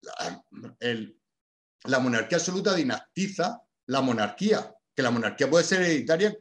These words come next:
como en una república constitucional. El presidencialismo es una monarquía hereditaria. No es, o sea, es una here-, monarquía electa, no es una monarquía hereditaria. Y el parlamentarismo inglés, al poner un rey títere, está en contra de la libertad política.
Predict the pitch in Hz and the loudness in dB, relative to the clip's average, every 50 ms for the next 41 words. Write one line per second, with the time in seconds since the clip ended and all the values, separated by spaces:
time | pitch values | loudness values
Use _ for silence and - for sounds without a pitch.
0 | _ _ _ - 135 117 120 120 123 135 151 156 151 143 151 170 180 170 160 - | _ _ _ -2 0 0 0 0 2 2 2 2 2 0 0 -2 -2 -2 -2 -4
1 | 131 120 104 107 131 160 170 160 - 117 113 - 123 110 - 110 117 127 151 175 | -6 -8 -8 -4 0 0 0 0 0 -4 -4 -4 -4 -4 -4 -4 -2 -2 -2 -2
2 | 185 180 180 160 131 117 107 110 107 104 - 151 139 131 110 104 104 160 185 185 | -2 -2 -2 -2 -2 -2 -2 -6 -6 -2 -2 -2 0 0 -2 -2 -2 -2 -2 -2
3 | - - - _ _ _ _ _ _ _ _ _ - _ 117 143 139 - 175 - | -4 -10 -14 _ _ _ _ _ _ _ _ _ -12 _ -4 -2 0 0 0 -2
4 | - 131 123 117 107 - - 123 123 151 160 165 160 151 143 123 139 135 131 123 | -2 -4 -4 -4 -4 -4 -4 -4 0 2 4 4 6 4 4 2 2 2 2 2
5 | 117 - - - 160 190 208 - - - 120 120 147 185 190 196 - - 82 - | 0 -2 -2 -2 0 2 2 0 0 -2 -2 0 2 2 0 -2 -6 -14 -16 -16
6 | - _ _ _ _ _ _ - 120 127 120 139 160 151 147 143 135 123 127 151 | -18 _ _ _ _ _ _ -6 -4 -2 0 2 2 2 4 4 2 2 2 2
7 | 139 127 113 104 101 160 180 147 - - - _ _ 117 139 143 139 - 135 127 | 2 2 0 0 0 2 2 2 -2 -4 -10 _ _ 2 2 2 2 2 0 2
8 | 127 123 120 123 117 104 113 110 110 127 160 185 190 175 165 180 185 - 175 147 | 2 2 0 0 -2 -4 -4 -4 -2 -2 -2 -2 -2 -4 -4 -4 -2 0 -2 -2
9 | - - 107 113 131 143 156 160 160 175 165 165 165 190 - - 165 165 202 202 | -2 -4 -6 -4 -2 -2 -2 -2 0 -2 -2 -4 -6 -8 -6 -4 -4 -2 -4 -4
10 | 202 - _ _ _ _ _ _ _ _ _ _ - 127 - - 160 156 147 170 | -6 -10 _ _ _ _ _ _ _ _ _ _ -8 -8 0 2 2 2 4 4
11 | 185 196 202 190 180 160 147 139 127 127 120 110 110 - - 107 104 104 104 107 | 2 2 2 4 6 6 6 6 6 4 4 2 0 0 0 -2 -2 0 -2 -2
12 | 143 - - - - - - | -2 -4 -6 -12 -20 -20 -20